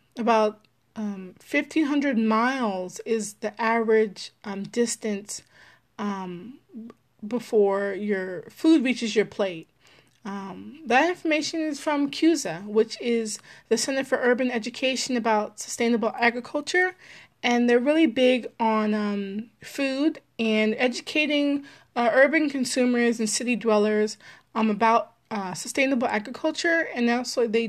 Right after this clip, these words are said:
try to link, um, you know, city, city dwellers and local farmers together so that they can, uh, connect with each other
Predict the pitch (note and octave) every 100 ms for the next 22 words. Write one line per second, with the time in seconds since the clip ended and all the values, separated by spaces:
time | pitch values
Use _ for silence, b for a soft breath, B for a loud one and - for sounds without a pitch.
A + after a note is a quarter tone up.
0 | G#3+ - - A#3+ D4 C#4 A3+ A3+ A#3 -
1 | b b b _ - G#3+ G#3 G3 G3 F#3+
2 | - - C4+ A3+ - - C4 A#3+ A#3+ A#3
3 | A3+ A3+ G#3+ G#3+ G#3+ _ G#3+ G#3 G3 G3+
4 | A3 G#3+ G#3+ G#3+ A3 G3+ G3+ - G3+ G#3+
5 | G3+ G3 F#3+ F3+ G#3+ F#3+ F#3+ - G3+ G3+
6 | - G3 F#3+ G#3 B B B _ A3 F#3+
7 | F#3 F#3 G3+ - - A#3+ A#3 A#3+ B3+ B3
8 | C4+ C4 B3+